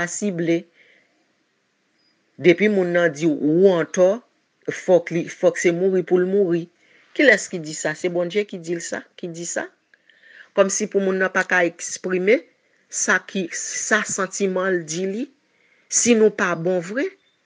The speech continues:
nou ka admèt pou di, pou di nou bon.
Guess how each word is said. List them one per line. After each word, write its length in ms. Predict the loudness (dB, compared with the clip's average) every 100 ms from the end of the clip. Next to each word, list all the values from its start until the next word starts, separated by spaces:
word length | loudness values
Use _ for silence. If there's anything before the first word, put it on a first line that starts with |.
| _ _ -2
nou 80 | 0
ka 220 | 2 2
admèt 480 | 0 -4 0 0 0 _
pou 160 | -4 -2
di, 240 | -2 -4 -6 -12 -18 -6
pou 160 | -2 -2
di 160 | 0 0
nou 80 | 2
bon. 240 | 4 2